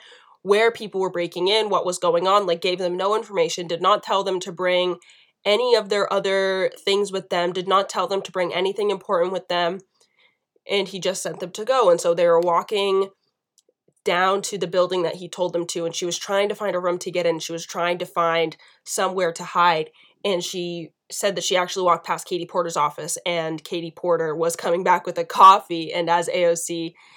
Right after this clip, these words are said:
A O C said in her live stream that a lot of Congress members were at different levels of awareness 'cause it was happening so fast. Like,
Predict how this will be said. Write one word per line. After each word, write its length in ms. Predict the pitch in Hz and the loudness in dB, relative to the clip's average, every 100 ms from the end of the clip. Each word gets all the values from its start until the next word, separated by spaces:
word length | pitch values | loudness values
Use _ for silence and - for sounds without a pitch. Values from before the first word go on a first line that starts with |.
| - | -6
A 140 | - 220 | 4 4
O 60 | 214 | 4
C 180 | 214 | 0
said 220 | 196 202 190 | -2 0 0
in 120 | 202 | -2
her 140 | 196 | 0
live 380 | 175 190 208 202 | 2 4 2 0
stream 420 | - 180 170 170 | -4 -4 -4 -4
that 360 | 165 160 160 - - - - _ _ _ - | -2 -2 -4 -6 -18 -20 -20 _ _ _ -4
a 80 | |
lot 220 | 196 185 202 | 0 2 2
of 80 | |
Congress 360 | - 233 220 214 | -2 -4 -4 -2
members 300 | 233 247 247 | 2 4 4
were 80 | 190 | 2
at 80 | 180 | -2
different 300 | 185 190 156 | -6 -8 -6
levels 320 | 165 180 190 | -4 -4 -4
of 120 | 196 | -4
awareness 420 | 202 202 214 220 | -2 -2 -2 -4
'cause 160 | - 208 | -6 -6
it 100 | 269 | -2
was 160 | 262 | -2
happening 640 | - 185 175 170 151 156 - _ | -2 0 0 -2 -6 -6 -10 _
so 460 | - - 190 180 - | -4 -2 0 0 0
fast. 540 | - 151 120 - - | 0 0 0 -4 -4
Like, 320 | 180 165 156 | -2 -2 -4